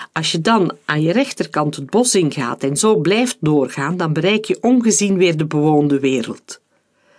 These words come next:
Nyendo stak Leopold een toorts toe. "Gebruik hem verstandig." "Bedankt.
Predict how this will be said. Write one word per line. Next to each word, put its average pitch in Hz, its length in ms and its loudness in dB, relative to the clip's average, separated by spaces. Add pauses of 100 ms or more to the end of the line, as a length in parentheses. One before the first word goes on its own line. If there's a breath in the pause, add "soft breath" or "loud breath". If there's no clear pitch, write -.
(440 soft breath)
Nyendo 170 540 0
stak - 300 -10
Leopold 139 560 -2
een 135 160 -6
toorts - 460 -4
toe. - 180 -8 (580)
"Gebruik 123 500 -6
hem 127 160 -6
verstandig." - 680 -6 (640 loud breath)
"Bedankt. - 560 -4